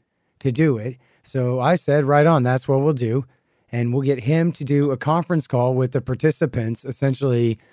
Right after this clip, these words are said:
the people who they're planning to take over the government is who they're discussing there, and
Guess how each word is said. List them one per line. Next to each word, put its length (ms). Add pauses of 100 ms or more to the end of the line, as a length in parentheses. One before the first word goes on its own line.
(180)
the 100
people 340
who 120
they're 180
planning 440
to 100
take 300
over 340
the 100
government 480
is 180
who 120
they're 100
discussing 560
there, 260 (540)
and 340